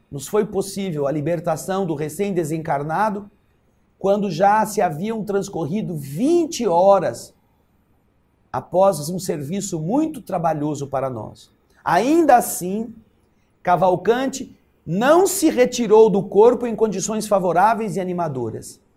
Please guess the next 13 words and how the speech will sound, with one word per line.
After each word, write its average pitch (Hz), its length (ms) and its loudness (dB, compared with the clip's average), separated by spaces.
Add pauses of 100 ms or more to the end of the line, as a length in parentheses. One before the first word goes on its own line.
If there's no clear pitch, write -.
(440)
Apático, 208 1040 -6 (240)
sonolento, 180 1120 -4 (320)
desmemoriado, 170 1300 0 (640)
foi 233 260 2
por 240 220 -4
nós 214 260 0
conduzido 196 720 -2
ao 185 100 2
asilo 180 460 -2
de 151 100 -8
Fabiano, 156 600 -4 (680)
demonstrando 170 800 -2
necessitar 156 880 -2